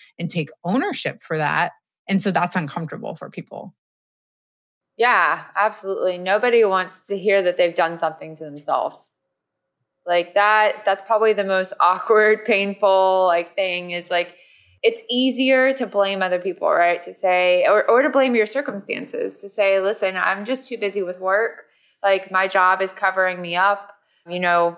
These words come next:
Speaker 2: this crazy, you know, as of the day that we're recording this, all this crazy coronavirus stuff is going on. So, like, "Oh, I've got, you know, my kids at home homeschooling, and work's expecting me to do this. And, like, I've got all these circumstances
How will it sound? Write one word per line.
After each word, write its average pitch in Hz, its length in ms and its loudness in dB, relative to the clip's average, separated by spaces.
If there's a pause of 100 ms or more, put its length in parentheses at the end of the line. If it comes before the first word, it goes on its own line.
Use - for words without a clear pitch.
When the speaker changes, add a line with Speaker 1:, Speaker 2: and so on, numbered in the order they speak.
(140)
Speaker 2:
this 190 200 0
crazy, 202 540 2
you 180 220 0 (120)
know, 180 380 -8 (400)
as 185 220 2
of 175 160 -8
the 175 80 -8
day 175 180 2
that 160 80 2
we're 165 240 2
recording 175 400 -2
this, 170 200 -6
all 165 140 0
this 160 140 -14
crazy 170 500 -8
coronavirus 170 720 0
stuff 165 280 -4
is 170 120 -14
going 165 280 -6
on. 156 340 -2
So, 170 220 -2
like, 165 260 -2 (420)
"Oh, 196 180 6
I've 185 220 2
got, 175 220 2
you 185 60 -4
know, 185 100 -2
my 175 160 -2
kids 208 260 0
at 190 140 2
home 185 260 0
homeschooling, 180 920 0
and 175 360 -6
work's 208 320 0
expecting 190 420 -6
me 185 120 -8
to 175 120 -8
do 180 140 -2
this. 185 500 2
And, 175 120 -20
like, 175 260 -12 (320)
I've 196 180 2
got 196 180 4
all 196 180 4
these 190 180 -2
circumstances 180 1300 -4